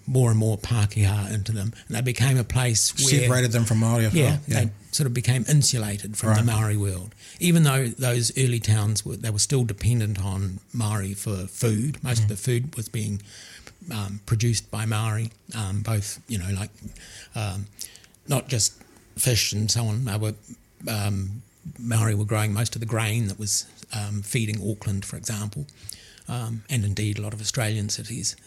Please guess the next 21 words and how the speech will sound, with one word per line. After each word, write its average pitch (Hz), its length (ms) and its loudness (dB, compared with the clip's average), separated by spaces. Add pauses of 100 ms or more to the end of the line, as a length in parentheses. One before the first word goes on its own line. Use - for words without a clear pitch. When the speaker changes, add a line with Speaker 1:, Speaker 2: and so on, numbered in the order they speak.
Speaker 1:
in 110 80 -4
the 104 140 -2
eighteen 101 280 -6
fifties. 117 480 -6
Speaker 2:
Wow. 120 220 2 (640)
Speaker 1:
Um, 127 400 0 (800)
yeah, 135 320 0
so, 135 580 2
um, 131 500 0 (200)
they 151 100 4
were 143 160 2 (280)
economically 131 600 2
dependent, 107 460 -2
but - 140 -8
they 123 120 0
started 123 600 0
to 107 60 -4
become 107 540 -2
sort - 160 -4
of 95 140 -10 (160)
culturally 104 640 0